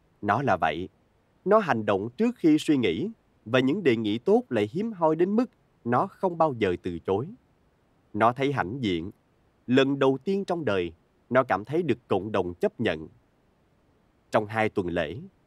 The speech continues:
nó mang rơm cho mấy con thú và vác thang tới các lều trại. Nó cũng vẽ mấy bức tranh quảng cáo cho họ. "Mày làm chú hề theo bọn ta lưu diễn đi."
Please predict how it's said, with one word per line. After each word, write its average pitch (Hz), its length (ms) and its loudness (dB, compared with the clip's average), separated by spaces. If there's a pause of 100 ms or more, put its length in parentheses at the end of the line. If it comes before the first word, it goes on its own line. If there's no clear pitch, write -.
(300)
nó 127 140 4
mang 113 280 2
rơm 110 240 2
cho 113 120 -2
mấy 120 140 -2
con 113 180 -2
thú 131 380 -4 (300)
và 95 460 4
vác 160 280 0
thang 135 240 -2
tới 123 220 0
các 190 180 -4
lều 95 200 0
trại. 82 320 -4 (720)
Nó 233 120 2
cũng 143 220 0
vẽ 107 220 2
mấy 180 140 0
bức 208 220 -6
tranh 139 240 2
quảng 101 200 0
cáo 120 300 -4
cho 120 100 -2
họ. 90 320 -2 (1800)
"Mày 110 220 2
làm 113 200 2
chú 214 220 -4
hề 110 320 2
theo 123 180 0
bọn 110 180 -2
ta 123 160 6
lưu 127 200 0
diễn 104 300 -2
đi." 147 200 6